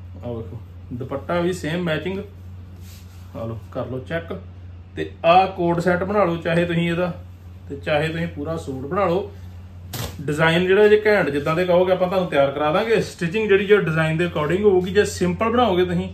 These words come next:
ਉਹਦੀ ਤਿੰਨ ਸੌ ਰੁਪਈਆ ਸ਼ਿਪਿੰਗ, ਅਹ, ਸਟਿਚਿੰਗ ਜੇ। ਤੇ ਬਾਕੀ ਹੋਰ ਤੁਹਾਨੂੰ ਮੈਂ ਦਿਖਾਉਣਾ,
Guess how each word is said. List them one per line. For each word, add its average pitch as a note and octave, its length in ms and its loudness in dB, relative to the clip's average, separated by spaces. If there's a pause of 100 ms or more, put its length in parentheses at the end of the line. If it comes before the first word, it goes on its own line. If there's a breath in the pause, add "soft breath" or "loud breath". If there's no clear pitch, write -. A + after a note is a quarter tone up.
(360 loud breath)
ਉਹਦੀ F3+ 180 0
ਤਿੰਨ E3+ 240 0
ਸੌ E3+ 120 -2
ਰੁਪਈਆ E3+ 320 0
ਸ਼ਿਪਿੰਗ, F#3 420 -4
ਅਹ, C#3 400 -2
ਸਟਿਚਿੰਗ E3+ 440 -4
ਜੇ। G3 200 -2 (640)
ਤੇ D#3 80 -8
ਬਾਕੀ E3+ 480 0
ਹੋਰ E3 220 -2
ਤੁਹਾਨੂੰ F#3+ 180 -2
ਮੈਂ E3+ 80 -2
ਦਿਖਾਉਣਾ, D#3+ 460 -2